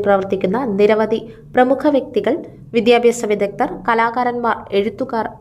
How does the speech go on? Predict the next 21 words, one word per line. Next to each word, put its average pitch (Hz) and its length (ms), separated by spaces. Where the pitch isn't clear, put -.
അധ്യാപകർ, 208 560
ഡോക്ടർമാർ, 202 480
നഴ്സുമാർ 208 500
എന്നിങ്ങനെ 202 300
വിവിധ 285 220
രംഗങ്ങളിൽ 294 480
ശോഭിക്കുന്ന 240 420
മലയാളി 208 400
വ്യക്തിത്വങ്ങൾ 202 540
അവരുടെ 196 220
സാന്നിധ്യവും 208 580
സന്ദേശവും 269 640
കൊണ്ട് 208 200
ഈ - 100
ഉദ്ഘാടന 233 500
ചടങ്ങിനെ 208 420
മോടി 233 260
പിടിപ്പിച്ചു. 175 400
കോൺഗ്രസ്മാൻ 269 580
ബ്രയൻ 233 300
ഫിറ്റ്സ്പാട്രിക്, 240 800